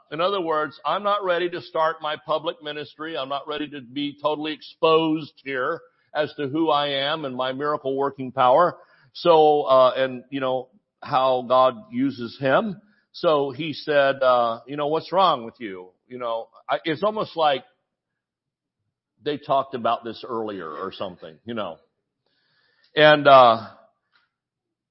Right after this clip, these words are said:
his mother said unto him, "Whatever you say, you're the Son of God, and I'm just your mother.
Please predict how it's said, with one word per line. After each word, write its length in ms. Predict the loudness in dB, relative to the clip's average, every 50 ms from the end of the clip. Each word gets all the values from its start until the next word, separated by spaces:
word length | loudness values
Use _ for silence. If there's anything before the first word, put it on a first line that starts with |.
| _ _
his 200 | 2 4 4 2
mother 680 | 2 4 4 6 6 6 4 4 4 4 4 2 -2 -8 -18 -20 -20 -20 _ _ _ _ _
said 360 | -10 -4 0 2 4 6 6
unto 200 | 4 4 2 -2
him, 440 | -4 -2 0 2 2 2 2 2 0
"Whatever 420 | 0 0 2 2 2 0 0 -2 -4
you 200 | -4 -4 -6 -8
say, 560 | -8 -4 0 2 2 2 2 2 0 -2 -4
you're 180 | -6 -6 -6
the 100 | -8 -10
Son 240 | -10 -8 -6 -6 -6
of 140 | -8 -8 -6
God, 440 | -4 -2 -2 -2 -2 -2 -2 -4 -4
and 280 | -8 -12 -14 -12 -10
I'm 320 | -8 -8 -8 -8 -10 -12 -12
just 240 | -14 -16 -14 -14 -14
your 100 | -10 -8
mother. 320 | -8 -8 -8 -10 -14 -16